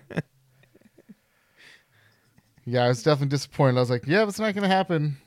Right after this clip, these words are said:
Speaker 2: And I, and I, you know, I think a part of it was just grip, grip strength, but also just strength in general too. But I definitely
Speaker 1: Yeah.
Speaker 2: did not have the, the, the grip strength just to get that big boy up.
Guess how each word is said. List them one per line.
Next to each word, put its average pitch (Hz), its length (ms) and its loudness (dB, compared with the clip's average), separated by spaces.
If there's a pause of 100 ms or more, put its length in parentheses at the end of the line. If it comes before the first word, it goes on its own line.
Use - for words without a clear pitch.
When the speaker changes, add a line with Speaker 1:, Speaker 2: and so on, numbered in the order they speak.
(1040)
Speaker 2:
And 202 140 6
I, - 40 8
and 220 200 6
I, 240 80 4
you 214 280 0
know, 185 240 6
I 165 120 4
think 190 180 -2
a 175 60 0
part 165 320 6
of 165 80 0
it 165 160 2
was 143 180 2
just - 300 -2
grip, 160 340 2 (220)
grip 165 240 2
strength, 180 380 0
but 139 120 2
also 139 360 2
just 123 180 -4
strength 135 300 0
in 120 80 -2
general 113 280 -2
too. 104 280 -4 (100)
But 117 280 2 (760)
I 131 120 0
definitely 139 500 2
Speaker 1:
Yeah. 107 200 -8
Speaker 2:
did 131 180 -2
not 127 160 -2
have 120 180 0
the, 123 180 -4
the, 127 180 -4
the 123 160 -6
grip 135 220 -4
strength 120 280 -4
just - 240 -8
to 107 240 -4 (960)
get 135 160 -4
that 127 160 -4
big 113 180 -6
boy 117 200 0
up. 110 140 -4